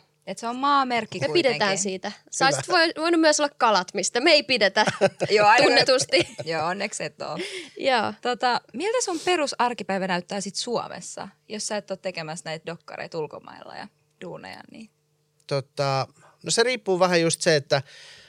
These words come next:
Speaker 3: et o-, onks tota, tai sanotaan se tietyn-, tietynlainen niinku hektisyys, äh, riippuu myös siitä, että onks meillä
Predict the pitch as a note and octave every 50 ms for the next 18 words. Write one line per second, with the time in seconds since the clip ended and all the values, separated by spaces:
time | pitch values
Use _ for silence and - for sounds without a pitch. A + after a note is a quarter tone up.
0 | _ _ - C#3 C3+ - D#3+ D#3 D3+ D3 C#3+ - D#3 D3+ D3 C#3 - - C#3+ C3
1 | B2+ - C3+ B2+ A#2+ A2 G#2+ - _ _ _ _ _ _ - D3+ D3 D3 F3+ F3
2 | F3 D#3+ D#3+ D#3 D3+ D3 - F#3+ F#3+ E3+ D#3 D#3 C3+ B2 - F#3+ F#3 F3 D#3 D3
3 | C#3 C3+ C3 B2+ B2+ B2 C3 C3+ C#3+ C3+ - - - A#2+ G#2+ B2 A2+ - - -
4 | - D#2 D#2 E2 E2+ A2+ B2+ C#3+ C#3+ C#3 C#3 B2 A#2+ B2 B2 A#2+ - - - C3+
5 | B2+ A#2 A#2 A2+ A2+ A#2 A#2 A2+ - - B2+ A#2 A2+ A2+ A2+ A2